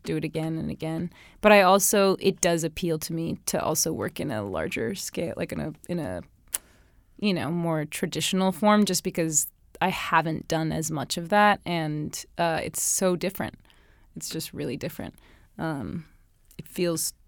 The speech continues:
you know, totally different on set, and I feel like it, it's just, it's a really different way of working that I would like to be more acquainted with. But,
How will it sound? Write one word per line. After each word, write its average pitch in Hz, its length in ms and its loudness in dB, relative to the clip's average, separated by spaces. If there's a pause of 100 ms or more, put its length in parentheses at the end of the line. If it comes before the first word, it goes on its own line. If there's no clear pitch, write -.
(220)
you 185 120 0
know, 143 140 -4
totally 165 420 -6
different 156 360 -8
on 143 100 -8
set, 156 420 -4
and 156 120 -4
I 131 80 -4
feel 160 240 -4
like 139 420 -8 (640)
it, 156 200 -4 (280)
it's - 280 -6
just, 165 260 -8
it's 151 180 -6
a 185 80 -2
really 165 220 -2
different 165 320 -6
way 147 120 -4
of 156 120 -8
working - 420 -6
that - 160 -6
I - 460 -6
would 160 480 -6 (100)
like 156 320 -6
to - 140 -8
be - 400 -8 (340)
more 160 260 -4
acquainted 131 480 -10
with. - 380 -10 (880)
But, 208 200 2